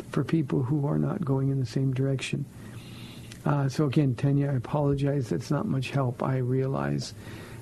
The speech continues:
Um, if I were counseling that couple, um, that's exactly what I would tell them. If they were in my office right after this program,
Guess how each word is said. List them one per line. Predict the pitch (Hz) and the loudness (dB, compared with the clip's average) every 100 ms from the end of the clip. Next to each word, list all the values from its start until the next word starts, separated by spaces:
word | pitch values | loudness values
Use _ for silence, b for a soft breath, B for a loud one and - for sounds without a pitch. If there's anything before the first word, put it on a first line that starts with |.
| - | 0
Um, | 151 139 143 156 143 - - | 2 4 2 0 -2 -8 -2
if | - 226 220 | 4 4 4
I | - 214 | 2 2
were | 240 196 | 2 0
counseling | - 135 147 170 - 180 170 | 0 2 4 2 2 2 4
that | 170 165 | 2 0
couple, | 151 143 196 - - - B B B B B B - | 0 0 -4 -6 -14 -16 B B B B B B -2
um, | 156 147 160 170 | 2 4 2 2
that's | 170 170 | 0 0
exactly | 160 127 147 147 | 0 2 0 2
what | 135 139 | 2 4
I | 131 | 2
would | 127 | 2
tell | - 135 | 0 0
them. | 147 131 - - - - - - - - - | -2 -4 -8 -18 -18 -18 -16 -16 -16 -16 -6
If | - 135 | -2 2
they | 147 | 4
were | 151 | 6
in | 160 | 6
my | 175 180 | 4 4
office | 165 151 - 151 - - - - - | 2 2 0 -4 -6 -12 -14 -16 -8
right | 220 131 151 | 0 2 4
after | 175 160 175 | 4 2 0
this | |
program, | - - 165 127 131 151 | 0 0 0 0 -2 -4